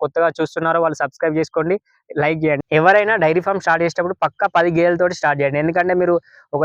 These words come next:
యాభై వేల నుంచి లక్ష రూపాయల శాలరీ వదిలేసుకొని డైరీ ఫామ్ స్టార్ట్ చేస్తున్నారు కాబట్టి పది తోటి స్టార్ట్ చేస్తే మీకు మంచి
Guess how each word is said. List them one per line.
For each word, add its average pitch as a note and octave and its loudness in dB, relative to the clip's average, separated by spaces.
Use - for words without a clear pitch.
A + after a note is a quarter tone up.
యాభై D#3+ 2
వేల F3 2
నుంచి E3+ -2
లక్ష D3+ -4
రూపాయల E3+ 2
శాలరీ E3+ 0
వదిలేసుకొని E3+ 0
డైరీ D#3+ 0
ఫామ్ F3 -2
స్టార్ట్ D#3 0
చేస్తున్నారు D3+ -2
కాబట్టి D#3 -4
పది E3+ 2
తోటి F#3 0
స్టార్ట్ E3 2
చేస్తే F3+ -2
మీకు E3 -2
మంచి D#3+ -2